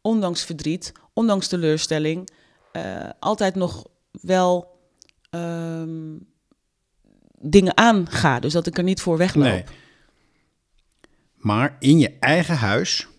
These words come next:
Speaker 2: dus niet dit huis, maar je echte thuis,
Speaker 1: Ja.
Speaker 2: hield je rekening met iemand die naar binnen zou?
Speaker 1: Ja, en daar had ik alle reden toe.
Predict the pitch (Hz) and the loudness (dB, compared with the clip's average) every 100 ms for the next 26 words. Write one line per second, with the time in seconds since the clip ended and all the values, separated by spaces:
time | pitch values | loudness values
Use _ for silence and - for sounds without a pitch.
0 | _ _ _ _ _ _ 101 101 107 92 | _ _ _ _ _ _ -8 -4 -4 -2
1 | 123 113 104 - 101 98 110 - - - | -2 0 0 0 -2 -4 -6 -8 -8 -4
2 | 101 185 180 180 - - _ _ _ _ | -2 -2 -2 -2 -4 -10 _ _ _ _
3 | _ _ - 98 160 - 113 127 170 165 | _ _ -6 2 2 2 2 4 2 0
4 | 190 214 - 131 123 143 - - _ _ | -2 -2 -8 -4 -2 -2 -6 -18 _ _
5 | _ _ _ - 160 156 143 139 - _ | _ _ _ 0 4 4 2 -2 -8 _
6 | 120 117 _ _ _ - 127 107 85 85 | -8 -8 _ _ _ -6 -4 -2 -4 -8
7 | 76 - _ 175 147 135 175 208 196 156 | -10 -14 _ -2 0 0 0 -2 -2 -2
8 | 147 170 190 - 175 | 0 -2 -4 -6 -8